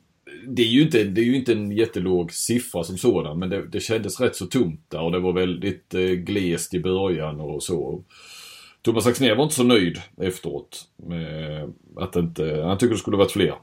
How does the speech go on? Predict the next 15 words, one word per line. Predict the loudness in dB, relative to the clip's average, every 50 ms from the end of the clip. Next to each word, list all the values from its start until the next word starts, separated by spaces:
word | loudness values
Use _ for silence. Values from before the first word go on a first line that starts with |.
| _ _ _ -12 -8
Eh, | -6 -4 -2 -2
dessutom | 0 2 0 4 4 2 2 2 0 -2 -2
så | -2 -2 -2
var | 0 0
det | 0 0
en | 2 2
rejäl | 2 4 4 4 4 4 0 0
klack | 0 0 0 0 0 -2
från | -2 0
Ystad | 0 0 -2 -2 -6 -8 -8 -8
som, | -6 -6 -6 -6 -4 -2
det | 0 2 2
är | 2 2
klart, | 0 -2 -2 -2 -4
det | -6 -6